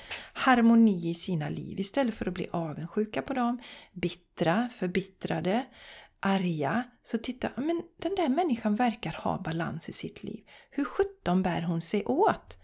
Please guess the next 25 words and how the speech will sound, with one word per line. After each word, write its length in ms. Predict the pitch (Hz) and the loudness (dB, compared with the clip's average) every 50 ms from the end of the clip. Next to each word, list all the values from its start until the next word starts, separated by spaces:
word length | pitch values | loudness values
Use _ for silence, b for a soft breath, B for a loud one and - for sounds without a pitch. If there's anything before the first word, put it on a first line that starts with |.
| b b b b b b b b b b | b b b b b b b b b b
Och 300 | - 214 214 214 202 - | 2 2 4 2 2 -2
kopiera 720 | - - 254 - - 359 440 403 285 202 156 160 202 247 349 392 | -6 -12 -2 2 4 6 8 8 6 6 4 4 2 2 2 2
det 160 | 285 240 220 | 2 2 4
hon 200 | 202 196 185 175 | 4 4 2 2
gör. 340 | 175 143 78 73 - - - _ _ _ _ _ _ _ _ _ | 2 0 0 -2 -4 -6 -10 _ _ _ _ _ _ _ _ _
Kontakta 600 | - - 170 156 - - - - - - - - 294 | -10 -8 -8 -6 -6 -6 -6 -6 -8 -4 0 0 2
den 160 | 294 294 269 | 2 2 2
personen. 840 | - 277 269 - 285 269 262 262 262 269 269 262 262 262 262 262 254 b b b b b b b b b b b - | 0 0 2 2 0 0 0 0 0 0 0 0 0 -2 -2 -4 -6 b b b b b b b b b b b -10
Eller 260 | - 156 - 151 156 | -8 -8 -6 -6 -4
som 240 | - - 202 196 202 | -2 2 4 6 8
i 60 | 220 | 8
mitt 260 | 233 240 226 - - | 8 8 6 4 0
fall, 300 | - - 247 262 277 285 - | 2 6 6 6 6 6 4
jag 120 | - 208 | 4 4
har 180 | 202 220 220 208 | 4 4 4 4
ju 160 | 202 202 196 | 4 4 4
massa 360 | 208 220 262 254 - - 220 | 4 4 4 4 2 2 2
gratis, 680 | 208 214 240 247 226 - - - 196 190 175 - - | 4 4 6 4 4 4 2 0 0 2 2 0 0
eh, 160 | - 196 190 180 - | 2 0 0 0 0
content, 880 | - - 277 254 254 208 180 - - 233 240 262 269 262 247 - - - - | 4 6 8 8 8 8 6 4 4 6 6 6 4 2 0 -2 -8 -8 -4
eh, 400 | - 208 208 196 190 - - - | -2 0 0 0 -2 0 2 2
information 680 | 226 220 - 226 226 226 226 - 208 214 247 277 269 | 2 4 6 6 6 6 6 6 6 6 6 6 2
till 100 | - 285 | 4 6
dig 320 | 254 240 262 294 320 311 | 6 6 6 6 2 0
på 340 | 311 - - - 160 - - | -2 -2 0 2 2 2 0